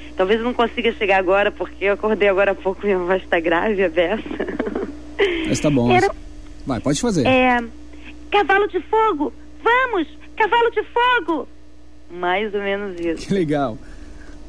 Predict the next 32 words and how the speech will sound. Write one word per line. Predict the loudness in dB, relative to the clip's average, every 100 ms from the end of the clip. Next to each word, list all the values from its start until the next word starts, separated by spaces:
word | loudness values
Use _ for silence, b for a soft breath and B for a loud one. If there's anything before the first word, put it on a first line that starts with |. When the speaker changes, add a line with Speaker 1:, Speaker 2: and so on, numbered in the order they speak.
| -18 -18 -18 -8
Speaker 2:
Ah, | 0 4 4 2
eu, | 2 0 0
voltando | 2 2 4 4
um | 4
pouquinho | 2 2 0
ainda | 2 2 2 0
a | 0 2
Meg | 4 4 4
Ryan, | 4 4 4 2
você | 2 0
fez | 2 2
o | 2
filme | 4 4 4 4 4 2
Quando | 4 4 4
um |
Homem | 4 4 4
Ama | 4 4
uma | 4
Mulher? | 4 4 4 2
Speaker 1:
Ai, | 2 2 0 -8
fiz. | -10 -10 -10 -12 -14 -6
Speaker 2:
Esse | -2 0
filme | 2 2
é |
lindo, | 4 4 4 2
né? | 2
Speaker 1:
Ai, | 4 2 0
é |
lindo, | -2 -2 -4 -2
eu | -2
chorei | 0 2 2
muito. | 0 0 0